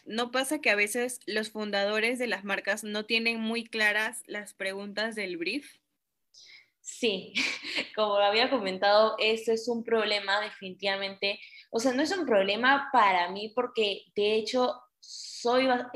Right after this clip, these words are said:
Speaker 2: agradezco que soy bastante creativa. O sea, tú me vas a contar de tu marca y yo ya me voy a imaginar un mundo en mi cabeza. Eh, el tema es que yo no voy a saber qué te gusta a ti. A mí me puede gustar, pero la idea es que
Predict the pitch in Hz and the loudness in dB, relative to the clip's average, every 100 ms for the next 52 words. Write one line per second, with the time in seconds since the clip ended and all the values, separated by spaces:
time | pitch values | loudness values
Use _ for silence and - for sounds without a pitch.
0 | - 208 202 196 254 277 226 214 214 214 | 2 6 6 4 2 -2 -2 0 2 2
1 | 220 214 220 220 196 185 190 185 208 202 | 2 0 -2 -2 -2 -2 0 2 2 0
2 | 202 190 - - - 233 233 247 220 202 | 0 0 -4 -10 -2 0 2 0 2 2
3 | 214 208 196 208 208 202 208 196 190 196 | 2 0 -2 0 0 0 0 -2 -2 -2
4 | 214 196 190 202 214 214 208 208 202 185 | -6 -6 -6 -4 -6 -6 -6 -6 -2 0
5 | 185 185 220 277 - _ _ _ _ 214 | 0 2 2 2 -10 _ _ _ _ 0
6 | 208 196 196 - 220 240 254 294 233 208 | 2 2 0 0 0 2 2 0 0 2
7 | 247 254 254 254 214 214 254 247 247 233 | 4 6 4 4 2 4 2 2 0 0
8 | 269 240 190 - 196 - _ - 208 233 | 0 0 -2 -6 -10 -10 _ -4 -2 2
9 | 277 277 269 214 185 226 190 - 202 196 | 2 4 6 6 4 2 2 0 -4 0
10 | 202 226 262 - - - | 2 4 2 0 -4 -6